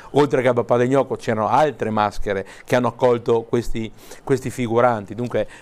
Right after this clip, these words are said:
per noi è un orgoglio. E sicuramente la stampa internazionale, o meglio europea, ne ha parlato, perché in Germania mi hanno mandato le rassegne stampa, ne hanno parlato tutti della nostra città.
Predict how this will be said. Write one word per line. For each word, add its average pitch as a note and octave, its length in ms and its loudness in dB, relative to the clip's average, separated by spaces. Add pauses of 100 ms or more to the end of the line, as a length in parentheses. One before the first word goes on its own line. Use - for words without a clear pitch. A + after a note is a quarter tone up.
per B2+ 160 2
noi D#3+ 180 2
è C#3 160 2
un C3+ 100 0
orgoglio. A2 640 0 (320)
E A#2+ 60 -10
sicuramente C3+ 680 0
la A#2 100 -4
stampa A2 440 -2
internazionale, A2+ 800 -4
o G2+ 40 -2
meglio G#2 320 -6
europea, B2+ 480 -2
ne A2 140 -6
ha G2 60 -6
parlato, G#2 580 -4 (260)
perché A2+ 380 -8 (300)
in C3+ 100 -10
Germania C3 680 -4 (200)
mi A#2+ 100 -8
hanno B2 100 -4
mandato A2+ 640 -6
le A2+ 160 -6
rassegne A2+ 340 -10
stampa, G2 400 -10
ne B2 100 -10
hanno F#2+ 140 -14
parlato F#2+ 380 -10
tutti B2+ 260 -16
della F#2+ 160 -12
nostra F#2+ 300 -12
città. - 340 -12